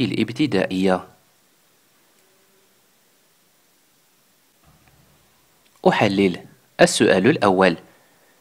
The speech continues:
هل فوجئ السارد بوجود علي أفندي على خشبة المسرح؟ أستخرج من النص العبارة الدالة على جوابي.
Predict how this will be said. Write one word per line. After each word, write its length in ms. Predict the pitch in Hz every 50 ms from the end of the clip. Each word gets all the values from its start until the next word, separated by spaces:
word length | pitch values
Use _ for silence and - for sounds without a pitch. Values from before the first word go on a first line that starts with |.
| _ _ - -
هل 200 | 107 110 104 107
فوجئ 460 | - - 170 175 - - 180 - 151
السارد 520 | 120 123 - - 123 127 131 139 135 135
بوجود 640 | 143 143 120 104 95 92 92 90 95 120 123 123 135
علي 520 | 120 90 90 90 95 110 120 123 131 127 123
أفندي 560 | 90 - - 104 113 120 117 123 127 120 101
على 240 | 90 87 87 85 85
خشبة 440 | - - 117 - - 120 117 120 120 143
المسرح؟ 580 | 160 156 110 90 87 - 90 90 85 - - - - _ _ _ _ _ _ _ _ _ _ -
أستخرج 520 | - 123 - - 156 151 - 160 160 151 165
من 220 | 165 131 110 98
النص 360 | 95 90 90 104 127 - -
العبارة 560 | 147 131 101 92 92 90 95 104 123 131 135 127
الدالة 500 | 139 135 127 127 - 95 98 113 123 127 123 127 104
على 240 | 98 113 123 131 131
جوابي. 600 | 117 143 170 151 104 92 90 92 95 92 87